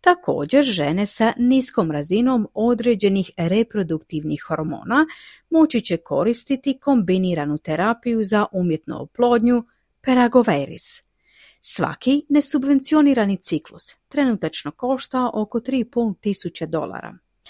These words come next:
A nakon uvrštavanja na listu subvencioniranih lijekova, žene koje ispunjavaju uvjete moći će ga dobiti za trideset i dva dolara po ciklusu, već od prvog postupka umjetne oplodnje.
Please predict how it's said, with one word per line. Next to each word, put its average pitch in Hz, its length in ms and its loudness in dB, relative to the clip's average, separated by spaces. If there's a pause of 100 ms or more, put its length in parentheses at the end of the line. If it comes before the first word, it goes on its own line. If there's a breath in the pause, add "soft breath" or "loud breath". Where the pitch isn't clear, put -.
(340 loud breath)
A 196 120 -2
nakon 147 440 -6
uvrštavanja 185 800 -4
na 175 160 0
listu 208 480 -2 (120)
subvencioniranih 190 1080 0
lijekova, 170 580 0 (380 soft breath)
žene 170 440 -2
koje 269 160 4
ispunjavaju 160 720 -2
uvjete 262 520 2 (340 soft breath)
moći 339 260 0
će - 160 -6
ga - 140 -8
dobiti 254 540 -2
za 262 280 2 (180)
trideset 262 760 -2
i 214 120 -4
dva 208 300 -2
dolara 190 400 -2
po - 140 -8
ciklusu, - 680 -4 (360 soft breath)
već 269 320 2
od 175 80 -2 (100)
prvog 269 420 0
postupka 208 800 -2
umjetne 156 440 -4
oplodnje. 170 520 -8